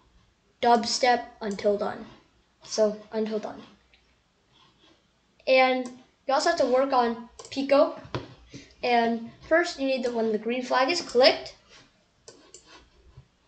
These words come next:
um, set player one H P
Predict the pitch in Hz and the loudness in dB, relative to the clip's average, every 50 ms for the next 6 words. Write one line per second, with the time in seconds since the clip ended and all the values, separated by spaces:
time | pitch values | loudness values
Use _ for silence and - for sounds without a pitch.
0 | _ _ _ _ _ _ - - - - _ _ - - - - _ _ _ _ | _ _ _ _ _ _ -20 -20 -20 -20 _ _ -20 -20 -20 -20 _ _ _ _
1 | - - - - _ _ _ - - _ _ _ _ _ _ _ _ _ _ _ | -20 -20 -20 -20 _ _ _ -20 -20 _ _ _ _ _ _ _ _ _ _ _
2 | - - _ _ _ - 247 254 247 233 226 220 226 226 226 226 - - - - | -20 -20 _ _ _ -2 2 2 4 4 2 0 -2 -2 -4 -6 -10 -14 -20 -20
3 | - _ _ - - - - - 320 392 - - - - _ - - - - 294 | -20 _ _ -16 -14 -2 2 4 4 4 2 -2 -10 -18 _ -20 -20 -8 -2 0
4 | 269 269 262 262 262 262 262 262 - - _ _ - _ _ _ _ _ _ _ | 4 4 4 4 4 2 0 -4 -14 -20 _ _ -20 _ _ _ _ _ _ _
5 | _ - - - - - - _ _ _ _ _ _ - 220 233 240 247 247 254 | _ -20 -20 -20 -20 -20 -20 _ _ _ _ _ _ -4 0 2 4 4 4 2
6 | 254 254 262 254 - - - _ _ _ _ _ _ _ _ _ _ _ _ _ | -2 -4 -8 -10 -16 -20 -20 _ _ _ _ _ _ _ _ _ _ _ _ _
7 | _ _ _ _ _ _ _ _ - 240 240 - - - - 330 359 427 466 - | _ _ _ _ _ _ _ _ -2 -2 -2 -2 -4 -4 2 6 8 8 8 6
8 | - | 0